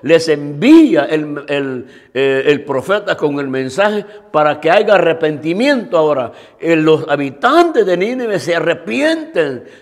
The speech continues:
eh, se, se, se humillan ante la presencia del Señor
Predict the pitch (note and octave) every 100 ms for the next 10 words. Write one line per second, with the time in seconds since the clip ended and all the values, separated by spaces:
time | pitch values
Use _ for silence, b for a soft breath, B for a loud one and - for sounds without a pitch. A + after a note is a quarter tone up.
0 | B D3 D#3 D3 C#3+ C#3 - F3+ E3 D#3+
1 | C#3 - - - - E3 D#3 D3+ C#3 C#3+
2 | F#3 F3 F3+ G3 D4 G4+ A#4 A3 E3+ E3
3 | D#3+ D#3+ D3+ D#3+ D#3+ A#3+ B3+ F3 F3 D#3
4 | D3+ - D#3 F3+ A3 A#3 A#3+ -